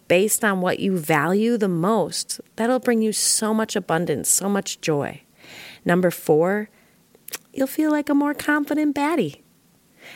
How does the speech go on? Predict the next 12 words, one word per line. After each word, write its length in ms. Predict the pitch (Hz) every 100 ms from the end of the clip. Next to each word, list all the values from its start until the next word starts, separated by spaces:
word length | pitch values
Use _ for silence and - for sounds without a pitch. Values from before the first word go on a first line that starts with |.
| - -
And 140 | 165
with 160 | 143 -
that, 300 | 190 214 - _ _ -
we've 300 | 175 170 156
reached 280 | 151 -
the 140 | - -
end 240 | 131 139 143
of 80 |
our 120 | 151 151
time 380 | - 117 117
together 420 | 127 143 127 - 127
today. 540 | - 139 127 127 135